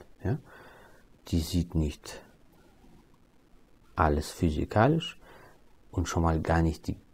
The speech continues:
Gedanken und schon mal gar nicht die Verpflichtungen und so weiter. Gefühle kann sie alles überhaupt so nicht abdecken und, äh, so viele Berührungspunkte hat sie mit uns auch nicht so,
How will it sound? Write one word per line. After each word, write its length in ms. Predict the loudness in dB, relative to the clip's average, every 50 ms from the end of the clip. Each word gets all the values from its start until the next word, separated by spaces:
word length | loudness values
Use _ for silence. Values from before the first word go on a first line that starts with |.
| _ _ -6
Gedanken 800 | -6 -2 4 6 8 8 8 8 6 6 6 6 6 6 4 0 -6 -14 -20 -20 -20 -18 -18 -18 -18 -10
und 140 | -8 -6 -6
schon 160 | -4 -2 0
mal 140 | 0 0 0
gar 200 | 2 2 2 2
nicht 280 | 2 0 -2 -4 -6 -4
die 120 | -4 -4
Verpflichtungen 840 | -2 -4 -8 -2 4 6 6 6 4 0 -4 -2 0 0 0 0 -2 -4
und 160 | -2 -2 -2
so 140 | 0 -2 -4
weiter. 380 | -4 -6 -6 -8 -10 -10 -12 -14 -18 -20 -20 -20 -20 -20 -20 -20 -20 -20 _ _ -20 -12
Gefühle 540 | -10 -10 -2 6 8 10 10 10 10 8 6
kann 220 | 4 2 0 0
sie 160 | 0 0 2 2
alles 280 | 4 4 4 4 2
überhaupt 420 | 0 2 2 2 2 0 -4 -10 -2
so 200 | 2 2 4 4
nicht 380 | 4 2 0 -4 -8 -14 -18 -18 -20 -20 -20 _ _ _ -20 -20 -20 -20 -20 -20 -20 -20 -20 -20 -20 -20 -20 -20 -20 -20 -20 -20 -20 -20 -20 -20 -20 -20 -20 -20 -20 -10 0
abdecken 680 | 2 2 2 2 2 2 2 2 2 2 2 0 0 0 -4 -10 -20 -20 -20 -20 -20 -20 -20 -20 -20 -20 -20 -20 -20 -20 -20 -20 -20 -20 -20 -20 -20 -20 -20 -20 -20 -20 -14
und, 440 | -4 0 2 4 4 2 2 -2 -10 -6 -4
äh, 260 | -2 0 0 0 -2 -4 -8 -12 -20 -20 -20 -20 -10 -6 -4
so 280 | 2 6 8 8 8
viele 440 | 6 6 2 2 4 6 6 4 4
Berührungspunkte 840 | 4 2 2 2 2 2 2 2 0 -2 -2 0 0 0 0 0 0
hat 120 | 0 0
sie 60 | 0
mit 180 | 0 0 0 0
uns 200 | -2 -4 -4 -2
auch 240 | -2 -2 0 2 2
nicht 300 | 2 4 4 2 0 0
so, 240 | 0 0 0 0